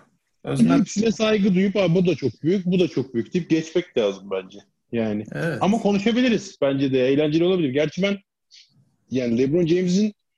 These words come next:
Speaker 1: bir noktada triple double ortalamalarla sezonu falan bitireceğini konuşuyordum yani bundan on sene falan önce.
Speaker 2: Onu
Speaker 1: O günlere
Speaker 2: Russell Westbrook başkan yaptı.
Speaker 1: o günlere gelindi mi bilmiyorum.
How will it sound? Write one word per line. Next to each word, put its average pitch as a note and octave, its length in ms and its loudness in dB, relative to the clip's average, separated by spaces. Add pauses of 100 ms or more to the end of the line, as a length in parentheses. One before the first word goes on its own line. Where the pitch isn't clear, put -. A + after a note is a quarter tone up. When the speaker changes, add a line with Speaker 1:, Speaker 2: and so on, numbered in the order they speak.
(340)
Speaker 1:
bir B2+ 260 0
noktada F3+ 440 0
triple E3+ 440 0
double F#3 340 2
ortalamalarla E3+ 1000 0
sezonu D3 420 0
falan D3 320 0
bitireceğini C#3+ 640 0 (380)
konuşuyordum A2+ 600 -2
yani G2+ 240 -6
bundan G#2 240 -6
on A2+ 140 -4
sene G#2 240 -16 (100)
falan G#2+ 320 -6
önce. A2+ 100 -4
Speaker 2:
Onu - 260 -8
Speaker 1:
O C3+ 140 0
günlere - 160 4
Speaker 2:
Russell D#3 220 0
Westbrook A#2 640 -4
başkan F#2+ 380 -6
yaptı. - 420 -16 (580)
Speaker 1:
o A#2+ 140 0
günlere C#3+ 420 2
gelindi C3 640 0
mi E3 60 2
bilmiyorum. C3 280 0